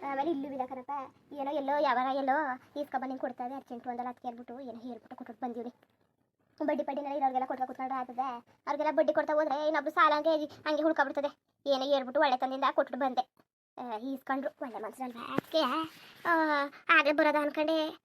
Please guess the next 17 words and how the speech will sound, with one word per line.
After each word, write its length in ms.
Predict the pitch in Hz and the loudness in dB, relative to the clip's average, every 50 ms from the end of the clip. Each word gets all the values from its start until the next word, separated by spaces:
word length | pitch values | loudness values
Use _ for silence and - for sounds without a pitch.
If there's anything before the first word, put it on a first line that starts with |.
| _ _ - | _ _ -2
ಮನೆ 300 | 320 339 320 302 302 311 | 0 2 4 4 4 4
ಮಳೆ 500 | 320 311 285 294 311 349 427 427 415 392 | 4 6 6 4 4 4 4 4 4 2
ಬುಡ್ನೇ 360 | 311 269 320 320 247 247 285 | 2 0 0 0 0 0 0
ಇಲ್ಲ, 120 | 302 294 - | 0 2 2
ಹಿಡಿದು 260 | 302 294 285 285 320 | 2 2 4 4 4
ಮಳೆ. 180 | 349 320 277 277 - - _ _ _ _ _ _ _ _ _ _ _ _ - | 4 4 2 0 -2 -6 _ _ _ _ _ _ _ _ _ _ _ _ -6
ಅದಕ್ಕೆ 540 | 320 320 302 - - 294 320 320 311 302 294 | -4 -4 -4 -2 0 2 2 4 2 2 2
ಛತ್ರಿ 280 | 277 349 320 - 311 277 | 2 2 2 2 2 0
ಬೇರೆ 140 | 302 311 | 2 2
ತಕೋಗಿತ್ತಿಲ್ಲ, 460 | 311 - 302 311 302 294 294 311 277 269 | 0 0 0 0 0 0 0 0 0 2
ಹಂಗೆ 240 | 330 311 285 269 277 | 2 2 0 0 -2
ಮರ್ತ್ಕೊಂಡೆ 380 | 285 311 285 - - 277 269 269 | -4 -4 -6 -6 -8 -8 -6 -6
ಹೊಂಟೋದೆ 320 | 285 285 277 302 277 254 | -6 -6 -6 -6 -6 -6
ನಾನು. 280 | 240 247 262 320 339 311 | -8 -6 -6 -6 -6 -6
ಹ್ಮ್, 840 | 277 269 254 _ _ _ _ - _ _ - 320 320 311 302 302 | -8 -10 -18 _ _ _ _ -20 _ _ -6 -4 -2 0 0 2
ಮಳೆ 200 | 320 311 294 294 | 2 2 4 4
ಹೊಸಿ 200 | 294 302 302 330 | 2 2 2 0